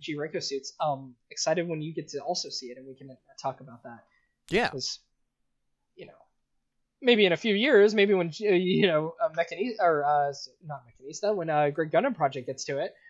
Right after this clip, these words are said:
Speaker 1: But hey, it'll be cool to get to. And, yeah, good mobile suits. Um, and two, two mobile suits that greatly alter the, what you expect of a mobile suit, even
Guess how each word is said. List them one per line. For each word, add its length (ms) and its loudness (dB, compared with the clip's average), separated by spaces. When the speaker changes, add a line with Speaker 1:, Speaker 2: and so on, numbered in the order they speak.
Speaker 1:
But 120 4
hey, 360 4
it'll 140 4
be 120 -2
cool 240 6
to 60 -2
get 220 -6
to. 120 -14
And, 500 -2
yeah, 220 -6
good 180 4
mobile 240 -2
suits. 520 -10
Um, 320 -4
and 120 -8
two, 280 2
two 240 2
mobile 240 6
suits 340 -2
that 280 4
greatly 800 4
alter 400 4
the, 160 2
what 200 0
you 100 -2
expect 540 -2
of 120 -4
a 40 -2
mobile 320 -4
suit, 340 -8
even 320 12